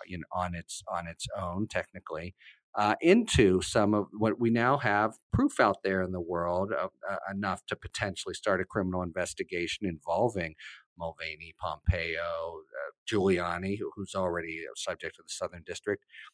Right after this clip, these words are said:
Do, do we think that there'll be a second bite at the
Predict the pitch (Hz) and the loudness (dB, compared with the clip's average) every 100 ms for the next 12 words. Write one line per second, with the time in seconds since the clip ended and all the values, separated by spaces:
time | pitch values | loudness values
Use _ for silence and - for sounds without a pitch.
0 | _ - 123 - - 131 123 120 151 160 | _ 6 8 8 8 8 8 8 6 6
1 | - 131 127 120 113 95 139 127 127 110 | 4 6 6 8 6 6 4 4 4 2
2 | 101 110 127 - 107 - 92 | 6 6 6 4 0 0 -2